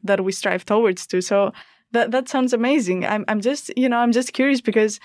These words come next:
you, you, s-, you said you a-, also like the international part of politics, or you would like to get involved in international affairs. That's what I thought. But then I was pretty surprised to hear that maybe you'd, you'd like to stay in the U S. Like,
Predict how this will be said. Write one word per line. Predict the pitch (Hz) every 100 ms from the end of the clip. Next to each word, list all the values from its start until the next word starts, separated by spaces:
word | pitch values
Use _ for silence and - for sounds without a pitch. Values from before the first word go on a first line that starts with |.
| - _ _
you, | 220 226
you, | 240 214 214 220
s-, | - -
you | 214 220
said | 220 226
you | 226 233 220
a-, | - -
also | 214 208 214 214 214
like | 190 196 - -
the | 196 -
international | 202 208 196 180 220 233 247 247
part | 254 247 247
of | 233 220 226 -
politics, | 233 247 247 247 -
or | 220
you | 214
would | 202 196
like | 202 196
to | -
get | 196 190
involved | 185 185 185
in | 180
international | 185 175 175 185 208 220
affairs. | 226 233 240
That's | 202 -
what | 196 - - _ _ _
I | - 220
thought. | - 240 277 -
But | 226 226 214
then | 233 233 -
I | 233
was | 226
pretty | - 269 320
surprised | 247 220 247 226 233
to |
hear | 233 214 214
that | 208
maybe | 208 202 202
you'd, | 220 208 202 196 - -
you'd | 202 196 202
like | 220 247
to | 240
stay | 214
in | 196
the | 185 180
U | 175
S. | 185 -
Like, | 190 180